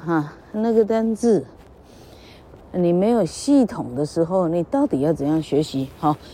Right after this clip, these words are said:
呃，就算，就算油漆师傅要教油漆小工啊，哈，但是一定是有系统的，你得先会这个，你才会，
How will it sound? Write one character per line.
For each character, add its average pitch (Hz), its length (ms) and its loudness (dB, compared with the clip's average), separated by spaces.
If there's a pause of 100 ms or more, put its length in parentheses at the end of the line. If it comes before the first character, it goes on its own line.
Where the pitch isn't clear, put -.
(180)
呃， 156 140 -6 (220)
就 254 160 4
算， 226 260 0 (100)
就 233 140 2
算 220 200 2
油 185 180 4
漆 233 260 -2
师 240 260 0
傅 247 220 0
要 180 180 4
教 175 240 0
油 160 220 2
漆 180 240 -4
小 135 220 -4
工 151 300 2
啊， 143 120 -4 (220)
哈， 135 180 -4 (580)
但 240 100 -2
是 - 120 -8
一 262 120 4
定 294 260 4
是 302 100 4
有 196 180 4
系 285 420 2
统 127 280 -8
的， 131 100 -8 (100)
你 214 180 4
得 240 140 4
先 240 240 0
会 240 200 2
这 254 280 2
个， 143 160 -2 (760)
你 196 120 2
才 226 240 2
会， - 280 2